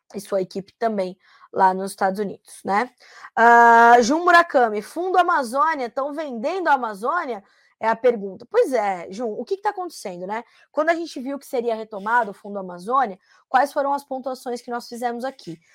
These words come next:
É, nós precisamos entender, primeiro, como esses recursos que chegam, né, de países estrangeiros serão geridos,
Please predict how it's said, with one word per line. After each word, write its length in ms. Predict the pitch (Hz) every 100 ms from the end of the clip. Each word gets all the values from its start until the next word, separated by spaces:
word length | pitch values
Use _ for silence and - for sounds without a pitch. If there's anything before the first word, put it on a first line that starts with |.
| _ _
É, 200 | - 202
nós 160 | 214 254
precisamos 460 | - 254 277 294
entender, 440 | 294 285 277 247 202
primeiro, 360 | 226 233 226
como 260 | 226 302 311
esses 240 | 311 269
recursos 680 | - 262 - 233 - 208 - _ _
que 100 | 233
chegam, 480 | - - 208 196 185 _ _ _
né, 160 | 214 226
de 100 | 220
países 760 | - 214 214 190 196 190 - -
estrangeiros 720 | - 208 220 208 196 185 -
serão 360 | _ - 220 208
geridos, 580 | 196 185 185 185 240